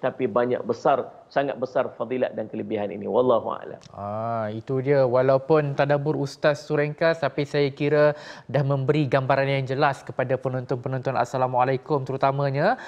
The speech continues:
Speaker 2: ah, berkaitan dengan topik kita pada pagi ini. Jadi, insya-Allah, Ustaz, kita nak berhenti rehat seketika. Penonton pun jangan ke mana-mana. Insya-Allah, kita akan sambung tajuk ini selepas commercial break ni. Kita berhenti rehat seketika.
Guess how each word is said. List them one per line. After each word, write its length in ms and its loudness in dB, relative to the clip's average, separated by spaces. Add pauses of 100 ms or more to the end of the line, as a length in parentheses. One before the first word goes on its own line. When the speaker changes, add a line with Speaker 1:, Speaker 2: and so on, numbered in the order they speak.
(180)
Speaker 2:
ah, 160 2
berkaitan 480 0
dengan 240 -2
topik 320 -4
kita 240 -2
pada 240 2
pagi 400 -2
ini. 240 -4
Jadi, 320 0
insya-Allah, 320 2
Ustaz, 240 2 (320)
kita 240 0
nak 160 2
berhenti 320 2
rehat 240 2
seketika. 560 0
Penonton 400 0
pun 80 2
jangan 240 2
ke 80 -4
mana-mana. 320 2
Insya-Allah, 320 4
kita 240 0
akan 160 2
sambung 480 2
tajuk 320 4
ini 240 0 (240)
selepas 640 0
commercial 320 0
break 160 0
ni. 160 -8
Kita 160 -6
berhenti 320 0
rehat 160 -2
seketika. 480 -12